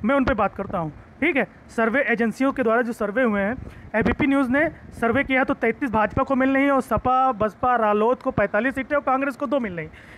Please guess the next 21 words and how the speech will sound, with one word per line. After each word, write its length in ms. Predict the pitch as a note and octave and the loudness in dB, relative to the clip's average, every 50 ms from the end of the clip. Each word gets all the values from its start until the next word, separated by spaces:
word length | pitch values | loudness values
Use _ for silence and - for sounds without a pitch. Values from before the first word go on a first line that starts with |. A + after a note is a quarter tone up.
| - - - | -14 -8 -4
इंडिया 320 | A#3 A#3 A3+ A3 C4+ D4 C#4+ | -4 -2 0 0 2 0 0
टुडे 320 | C#4 C#4 A#3 G3 C4+ D4+ D4 D4 - - - - - - - - - | 0 -2 -2 0 2 0 0 -2 -6 -20 -20 -20 -20 -20 -18 -12 -8
की 180 | C4 D4 C4+ - - - - - | -8 -8 -8 -10 -18 -20 -20 -20
सर्विस 480 | - - - A#3+ A3+ G#3 - F3 - - | -16 -6 -4 -4 -2 -2 -4 -6 -6 -6
एजेंसी 420 | A3+ A#3 F3+ A3+ A3 G#3+ - - C#4+ | -6 -4 -4 -4 -6 -6 -6 -8 -8
के 120 | - - A#3+ | -8 -6 -4
द्वारा 320 | G3+ G#3 G3+ G#3 G#3+ F#3+ - - - - - G#3 | -2 -2 0 0 0 -2 -2 -6 -18 -14 -12 -8
भाजपा 360 | F3+ G3 G3+ G3+ - C4+ C4 | -2 -2 -2 0 2 0 0
को 120 | - C4 A3 | 2 0 0
बासठ 380 | E3+ G#3 G3 F#3+ - C4 A3+ | 2 2 0 2 2 0 -2
से 120 | - - A3+ | -2 0 -2
अड़सठ 260 | G3+ F#3 - B3+ - | -2 0 -2 -4 -2
सीटें 260 | - C#4+ C4+ - C#4 | 0 -2 0 0 0
मिलेंगी 320 | C4+ C4+ C4+ C#4 C#4 C#4+ | 0 0 0 0 0 0
और 100 | D4+ C#4+ | 0 -2
सपा 240 | C4 - A#3 - A#3 A3 | 0 -2 -2 -2 -2 -2
बसपा 300 | G#3+ G#3+ - - A3+ A#3 | -2 -4 -4 -2 -4 -4
को 160 | - C#4 C4+ | -2 -4 -4
दस 180 | F3 A3 G3 | -4 -4 -8
से 140 | - - A3 | -6 -8 -8
सोलह, 400 | - - G3+ G3+ A3 B3 D#4 D#4 | -8 -6 -6 -2 0 0 0 0